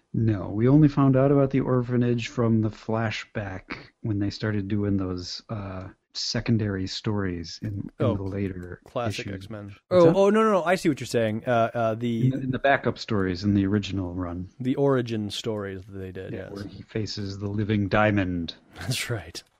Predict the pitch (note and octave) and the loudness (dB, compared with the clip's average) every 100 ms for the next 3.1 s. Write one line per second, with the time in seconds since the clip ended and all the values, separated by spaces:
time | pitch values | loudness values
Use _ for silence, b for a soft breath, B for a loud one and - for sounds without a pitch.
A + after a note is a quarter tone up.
0 | - B B B B B B A2+ B _ | -20 B B B B B B -8 B _
1 | B2 C3+ C#3+ C#3 F3 E3+ E3 D#3 D#3 D#3 | 2 4 4 4 4 4 2 4 6 6
2 | D3 C#3 C#3+ - E3 D3+ D#3+ D3 C#3+ C#3+ | 2 -4 -6 4 4 4 4 4 2 -2